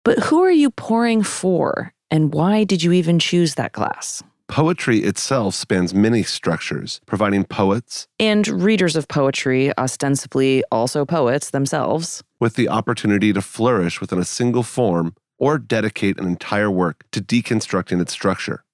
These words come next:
Speaker 2: which is something Swedish poet Ida Boreal does with gusto. Take, for instance, her book, Miximum Kakani, The Sabotage Manuals. Originally written by weaving together fragments borrowed from workers' diaries, pro-sabotage propaganda,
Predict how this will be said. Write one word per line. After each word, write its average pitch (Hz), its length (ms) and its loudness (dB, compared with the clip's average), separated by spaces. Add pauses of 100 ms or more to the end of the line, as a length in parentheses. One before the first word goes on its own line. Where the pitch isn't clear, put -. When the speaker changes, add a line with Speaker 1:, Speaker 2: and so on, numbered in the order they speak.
(180)
Speaker 2:
which 156 180 -2
is 170 100 0
something 117 380 -2
Swedish 107 480 0
poet 85 340 0
Ida 92 140 2
Boreal 85 500 0 (140)
does 85 380 -2
with 85 120 -4
gusto. - 540 -6 (180)
Take, 160 260 -2
for 143 200 -2
instance, 101 500 0
her 110 140 -2
book, - 400 -4 (320)
Miximum 110 480 0
Kakani, 82 580 -2 (320)
The 107 80 -2
Sabotage 104 760 -4
Manuals. 80 640 -6 (400)
Originally 135 420 2
written 107 360 2
by 95 140 2
weaving 101 400 2
together 92 400 0
fragments 92 560 0
borrowed 90 400 0
from 85 200 -2
workers' 95 440 -2
diaries, 95 640 -2
pro-sabotage 101 880 -2
propaganda, 85 760 -2